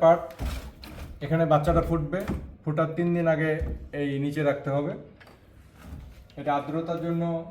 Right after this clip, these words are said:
পানি সরবরাহের জন্য ওয়াটার লেভেল সিস্টেম, অটোমেটিক পানি সরবরাহ করবে প্রয়োজন অনুযায়ী। আর আর্দ্রতা তৈরির এখানে ডিভাইস আছে একটা, এটা আল্ট্রাসনিক, এখানে পানিতে দিলে অটোমেটিকভাবে আর্দ্রতা তৈরি করবে। এরকম ধরনের ইনকিউবেটর প্রয়োজন আমাদের সাথে যোগাযোগ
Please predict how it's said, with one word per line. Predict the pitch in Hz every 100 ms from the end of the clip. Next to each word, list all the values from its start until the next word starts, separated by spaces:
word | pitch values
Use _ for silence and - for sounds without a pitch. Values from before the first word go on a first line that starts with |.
| -
পানি | 151 156 156
সরবরাহের | 170 160 165 156
জন্য | 165 160
ওয়াটার | 143 143 156 151
লেভেল | 151 165 160
সিস্টেম, | 165 - 185 165
অটোমেটিক | 143 156 156 156 -
পানি | 139 151 151
সরবরাহ | 156 143 156 151
করবে | 156 151 -
প্রয়োজন | 165 156 156 151
অনুযায়ী। | 151 156 226 - - - - - - - - - 110
আর | 113 127
আর্দ্রতা | 120 151 156 165 165
তৈরির | 160 156 156
এখানে | 151 143
ডিভাইস | 131 143 156 156
আছে | 151 160
একটা, | 156 196 - - -
এটা | 110 127
আল্ট্রাসনিক, | 156 147 151 170 190 143
এখানে | 135 135 -
পানিতে | 170 151 156 143
দিলে | 156 226 233 - - - -
অটোমেটিকভাবে | 139 160 156 156 135 135 139 139
আর্দ্রতা | 135 135 131 131
তৈরি | 123 110
করবে। | 101 92 95 - - - -
এরকম | 143 147 175
ধরনের | 165 170 170
ইনকিউবেটর | 160 160 160 160 156
প্রয়োজন | 160 156 160
আমাদের | 151 147 151
সাথে | 151 135
যোগাযোগ | 139 147